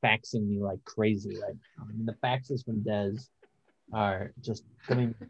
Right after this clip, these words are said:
fast and furious. Uh,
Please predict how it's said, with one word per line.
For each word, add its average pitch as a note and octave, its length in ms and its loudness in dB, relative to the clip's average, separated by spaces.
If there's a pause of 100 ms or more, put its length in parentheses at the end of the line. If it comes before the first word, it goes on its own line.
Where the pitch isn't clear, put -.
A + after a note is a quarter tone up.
(100)
fast C3 440 8
and G#2+ 140 2 (100)
furious. C#3+ 680 12 (2250)
Uh, A2+ 380 10